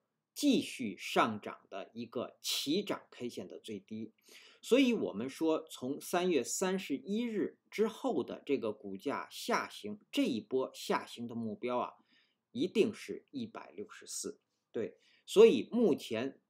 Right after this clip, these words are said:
股价这个位置，如果是下行，在跌破一百七十六之后，一定是一百六十四。对，这是它的两个目标。那当然，呃，再接下来的目标呢，我们等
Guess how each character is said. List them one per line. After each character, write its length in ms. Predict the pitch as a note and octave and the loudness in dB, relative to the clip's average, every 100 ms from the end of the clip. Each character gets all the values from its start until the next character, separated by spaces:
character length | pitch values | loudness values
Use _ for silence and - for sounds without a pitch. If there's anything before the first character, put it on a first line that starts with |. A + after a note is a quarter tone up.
| _ _ | _ _
股 240 | - G#2+ | -10 -10
价 480 | G2 D#3 C3 G#2+ - _ | -4 0 2 0 -6 _
这 160 | - B2+ | -8 -6
个 180 | G#2+ A2+ | -4 -4
位 220 | C3+ C3 | 0 0
置， 360 | - G#2+ F#2+ - | -2 -6 -6 -8
如 160 | B2 D3 | -6 -6
果 220 | A2 E2+ | -6 -8
是 140 | G#2 | -10
下 280 | G2+ D3 G2+ | -8 -6 -6
行， 380 | - - A2 A#2 _ _ _ | -8 -10 -10 -10 _ _ _
在 480 | - C3 A2+ F#2+ - | -8 -4 -4 -6 0
跌 160 | D#3+ D#3+ | 2 2
破 220 | - B2+ | 0 -2
一 140 | C#3+ | -2
百 200 | - E2+ - | -6 -10 -12
七 200 | - C#3 | -10 -8
十 140 | D#3 | -2
六 140 | C3+ | -2
之 160 | G#2 C#3 | -2 -6
后， 340 | D3 D#3 - - _ _ | -6 -6 -6 -12 _ _
一 140 | C3+ | -10
定 240 | C3 B2+ G2 | -4 -4 -4
是 320 | - G2 - _ _ | -10 -10 -12 _ _
一 100 | A#2+ | -12
百 160 | - - | -10 -12
六 120 | - | -16
十 120 | - | -16
四。 240 | - - - _ _ _ _ | -14 -14 -14 _ _ _ _
对， 240 | - E2 - _ _ _ | -10 -10 -12 _ _ _
这 120 | - | -14
是 120 | A2+ G#2+ | -14 -12
它 160 | - | -10
的 120 | C3 | -6
两 180 | G#2+ D#2+ | -6 -8
个 60 | G2+ | -8
目 160 | A2+ | -6
标。 280 | G#2 B2+ B2 - _ - - _ _ | -2 0 0 -4 _ -20 -20 _ _
那 180 | - C3 | -4 -2
当 220 | - G3 | 4 4
然， 320 | E3+ C3 D#3 - - | 4 2 0 -8 -6
呃， 280 | C#3 B2 A2+ | -4 -2 0
再 220 | G3 D#3+ | 4 6
接 120 | C#3+ | 4
下 140 | C3+ | -2
来 160 | B2 G#2+ | -2 -2
的 80 | A#2 | -2
目 160 | B2 | -4
标 240 | A2 C3+ C3 | 0 2 2
呢， 160 | A2+ - _ _ | -2 -6 _ _
我 140 | G#2 | -2
们 200 | A#2+ D#3 | 0 0
等 300 | - F#2+ F2 | -2 -4 -6